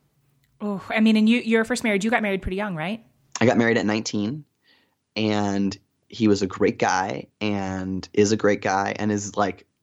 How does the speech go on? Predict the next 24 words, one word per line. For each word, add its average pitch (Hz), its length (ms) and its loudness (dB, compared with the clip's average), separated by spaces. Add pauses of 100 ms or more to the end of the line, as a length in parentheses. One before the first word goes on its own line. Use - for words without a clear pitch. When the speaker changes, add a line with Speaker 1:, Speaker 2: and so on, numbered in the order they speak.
(240)
Speaker 2:
way 113 320 2
more 113 220 2
hands-on 101 720 -6 (160)
than 98 260 -2
most 95 280 -2
men, 131 300 -2
I 120 80 -4
think, 143 460 -4
than 113 180 4
what 107 140 2
we, 110 140 2
like, 98 340 -2 (480)
than 127 180 4
the, 120 100 4
like, 113 200 0
stereotypical, 104 1080 0
like, 90 400 -6 (460)
guy, 82 480 -2 (180)
dad 87 440 0
who 98 120 -4
goes 92 200 2
off 87 180 -2
to 95 80 -2
work - 440 -2